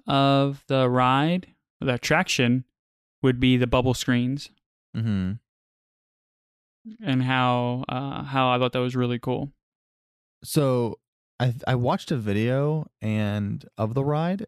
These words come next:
Speaker 2: and, uh, I mean, it does look like you're going underwater. Like, even from watching the videos and knowing it's bubble screens, the way they did it, it does look like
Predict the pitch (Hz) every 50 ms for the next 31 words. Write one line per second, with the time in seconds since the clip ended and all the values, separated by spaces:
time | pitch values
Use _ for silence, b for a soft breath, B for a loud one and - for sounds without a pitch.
0 | - - 107 104 104 101 101 101 98 104 104 98 95 95 95 92 98 110 - _
1 | _ _ _ _ _ _ _ _ _ _ _ _ _ _ _ _ _ _ _ _
2 | _ - 135 151 175 185 175 151 202 226 214 220 202 - 190 165 147 131 127 131
3 | 131 123 117 110 98 98 98 92 87 87 95 92 92 - - - _ _ _ _
4 | - 135 156 170 175 170 160 147 - - - - 131 120 110 113 113 - 127 120
5 | 107 104 107 110 113 107 98 95 92 92 92 95 104 110 113 117 117 120 113 -
6 | - 113 - - - 98 92 107 123 127 - - 156 156 160 165 160 - - 110
7 | 101 117 139 139 123 107 98 - 92 98 131 165 170 - - _ _ _ _ _
8 | - 117 117 113 - 117 113 120 123 113 110 - - - _ _ _ _ - 113
9 | 107 113 104 98 98 - - -